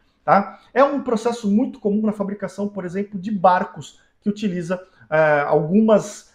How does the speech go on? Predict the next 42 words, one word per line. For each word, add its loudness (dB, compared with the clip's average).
técnicas 0
como -2
essa -2
que -16
a -8
gente -16
vai -4
ver -8
de 0
laminação -2
manual. -8
Então -2
a -2
gente -12
vai -4
ter -6
um -6
molde 2
e -2
normalmente 2
a 0
gente -6
pode -2
aplicar -2
a -2
resina, -4
ao 0
invés 0
de -2
uma -2
chapa 0
de -8
material, -2
a 0
gente -4
pode 0
aplicar -6
essa -6
resina -8
com -8
um -8
pincel, 0